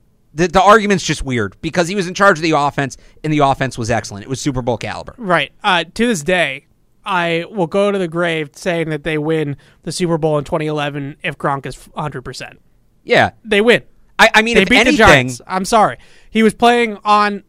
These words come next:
Speaker 2: a high ankle sprain two weeks out from suffering a high ankle sprain in the A F C Championship game, and he could barely move. So he went from the most dominant player in football that year to, like, a shell of himself because of the injury.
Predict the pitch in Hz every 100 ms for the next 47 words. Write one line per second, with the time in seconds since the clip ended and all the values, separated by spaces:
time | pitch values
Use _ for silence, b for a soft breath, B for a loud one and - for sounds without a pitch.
0 | _ 202 - 190 208 202 202 175 - 190
1 | 175 160 202 185 170 - 170 160 170 151
2 | - 170 170 156 160 160 156 160 - 170
3 | 156 139 b b 165 160 175 165 156 156
4 | 135 170 170 156 170 147 165 151 143 -
5 | b b 202 190 180 180 180 165 147 120
6 | - - _ _ _ _ _ - 202 190
7 | 208 226 208 214 208 214 - 196 208 214
8 | 196 160 196 190 180 160 196 165 165 160
9 | 156 151 143 151 151 156 151 - 196 156
10 | 151 - 196 208 175 156 143 160 147 160
11 | 156 147 147 156 175 156 147 143 131